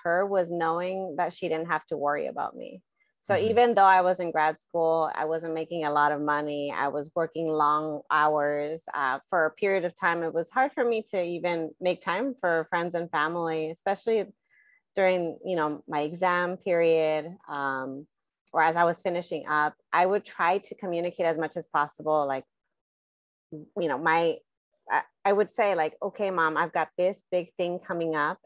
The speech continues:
Speaker 1: and I'm gonna be really busy, but I'll be done by X date." So I would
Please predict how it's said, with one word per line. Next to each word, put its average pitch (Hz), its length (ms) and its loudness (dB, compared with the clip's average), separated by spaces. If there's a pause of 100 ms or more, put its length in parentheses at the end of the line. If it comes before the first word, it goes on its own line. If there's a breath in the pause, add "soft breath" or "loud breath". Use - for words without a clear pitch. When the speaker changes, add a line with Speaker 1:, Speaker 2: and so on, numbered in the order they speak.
Speaker 1:
and 165 140 -4
I'm 156 120 -2
gonna 160 160 -2
be 151 140 -2
really 170 360 0
busy, 175 580 0 (420)
but 175 200 6
I'll 175 300 6
be 180 140 -2
done 180 580 2
by 147 360 0
X - 420 -6
date." 135 280 -8
So - 220 -6
I 160 40 2
would 156 80 -2